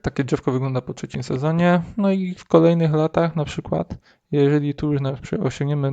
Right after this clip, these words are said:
wymaganą przez nas wysokość, to już każdy decyduje, na, e, jakie wysokie chce mieć drzewko.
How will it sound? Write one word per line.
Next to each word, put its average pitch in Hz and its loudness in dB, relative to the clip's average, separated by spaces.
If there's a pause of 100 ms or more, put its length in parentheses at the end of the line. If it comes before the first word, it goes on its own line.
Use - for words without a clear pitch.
(260)
wymaganą 135 0
przez 131 -6
nas 131 -2
wysokość, 131 -4
to 139 -6
już 123 -8
każdy 123 -4
decyduje, 135 -6
na, 135 -6
e, 135 -14 (400)
jakie 139 -6
wysokie 123 -10
chce 131 -10
mieć 127 -6
drzewko. 139 -2